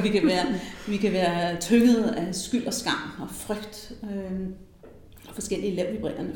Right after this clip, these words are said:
Speaker 1: følelser, som kan have en betydning for, hvordan vi ser på livet, hvordan vi oplever andre mennesker og begivenheder. Og så kan vi være på et helt andet bevidsthedsniveau, øh, af, øh, fornuft og, og kærlighed og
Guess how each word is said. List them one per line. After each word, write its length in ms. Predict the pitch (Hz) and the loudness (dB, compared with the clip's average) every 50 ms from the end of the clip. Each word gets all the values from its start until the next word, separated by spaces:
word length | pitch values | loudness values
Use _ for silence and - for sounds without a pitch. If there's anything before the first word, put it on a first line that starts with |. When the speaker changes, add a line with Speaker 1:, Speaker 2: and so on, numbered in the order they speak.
| - | -6
Speaker 1:
følelser, 380 | 131 139 120 - - - - - - - - - - - | -6 -6 -4 -4 -6 -8 -8 -10 -12 -12 -16 -18 -18 -12
som 160 | - - 202 185 | -6 -4 -4 -4
kan 260 | - - 175 170 156 | -4 -4 -4 -4 -4
have 220 | 151 170 170 180 - | -2 -2 -2 -2 -2
en 80 | 196 | -2
betydning 440 | 208 202 - - 190 185 190 190 190 | -4 -4 -4 -6 -6 -6 -6 -6 -6
for, 80 | 185 180 | -6 -6
hvordan 320 | 180 180 180 170 175 180 | -6 -6 -4 -4 -4 -4
vi 60 | 180 | -6
ser 300 | 175 - - - - - - - - - - - - - | -6 -6 -6 -6 -6 -8 -10 -14 -18 -20 -20 -14 -6 -2
på 60 | 240 | 0
livet, 240 | 220 240 233 247 240 | 2 2 2 2 2
hvordan 220 | 196 - 165 160 | 2 2 0 0
vi 140 | 175 180 - | 0 -2 -2
oplever 540 | 156 156 156 147 - - 156 170 185 185 - - - - - | -4 -6 -4 -6 -6 -6 -6 -8 -8 -10 -12 -16 -18 -14 -8
andre 280 | - 170 170 170 170 170 | -6 -6 -4 -4 -4 -2
mennesker 640 | 180 226 247 277 285 - - 269 262 262 247 - - | -2 0 -2 -2 -2 -4 -6 -8 -6 -8 -8 -10 -10
og 80 | 202 190 185 190 185 | -10 -10 -10 -10 -10
begivenheder. 680 | 175 - - - 175 175 180 202 202 196 202 208 208 | -10 -10 -10 -10 -8 -10 -10 -10 -10 -8 -8 -8 -8
Og 60 | 202 - | -8 -8
så 100 | - 240 | -8 -6
kan 160 | 233 220 190 | -6 -6 -6
vi 140 | 196 196 180 | -6 -6 -6
være 320 | 180 175 170 165 165 165 165 - - - - - - - - - - | -4 -4 -2 -2 -2 -4 -6 -8 -12 -16 -18 -20 -20 -20 -20 -12 -6
på 300 | - 214 196 190 180 - 165 | -2 0 0 0 0 -2 -4
et 80 | - - | -6 -6
helt 240 | - 226 202 - | -6 -4 -4 -4
andet 320 | 156 175 185 208 202 196 175 | -4 -2 -2 -2 -2 -4 -4
bevidsthedsniveau, 840 | 180 185 185 - 190 190 185 - 196 190 180 180 180 175 180 - - 185 | -6 -6 -6 -6 -8 -8 -10 -8 -10 -8 -8 -6 -8 -8 -8 -10 -10 -8
øh, 580 | 185 185 180 180 175 175 175 180 175 165 160 160 165 165 - - - - - - - - - - 170 | -8 -8 -6 -8 -8 -8 -8 -8 -6 -6 -6 -6 -6 -8 -10 -14 -18 -18 -20 -20 -20 -20 -18 -12 -8
af, 540 | 175 165 156 156 156 151 151 147 147 147 - - - - - - - - - - - | -6 -4 -2 -2 -2 -4 -4 -6 -10 -14 -18 -18 -20 -20 -20 -20 -20 -20 -20 -18 -14
øh, 160 | 180 165 151 | -12 -12 -10
fornuft 600 | 165 - 147 151 196 226 220 - - - - - | -6 -4 -2 -2 -2 -2 -2 -4 -8 -10 -10 -8
og, 240 | 160 156 147 127 - | -6 -4 -4 -4 -6
og 140 | 151 160 - | -6 -8 -8
kærlighed 760 | - 160 170 180 202 240 247 247 220 202 226 202 196 - - | -6 -4 0 2 4 6 6 6 4 4 4 4 4 4 2
og 580 | 175 - - 101 135 147 147 131 98 107 110 | -2 -2 -4 -4 -4 -4 -4 -4 -2 0 2